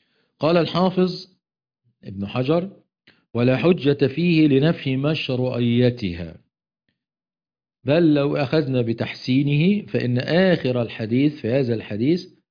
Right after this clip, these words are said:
آه، يقول النبي عليه الصلاة والسلام: 'من ولد له ولد فأحب أن ينسك عنه فلينسك.'" لكن هو ما أحب،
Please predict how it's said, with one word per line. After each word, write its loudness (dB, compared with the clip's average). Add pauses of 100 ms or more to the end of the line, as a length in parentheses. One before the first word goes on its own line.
(480)
آه، -10
يقول 0
النبي 0
عليه 0
الصلاة -4
والسلام: -2
'من -4
ولد 0
له 2
ولد 0
فأحب -8
أن -6
ينسك -4
عنه -4
فلينسك.'" -6 (600)
لكن -8
هو -4
ما -8
أحب، -8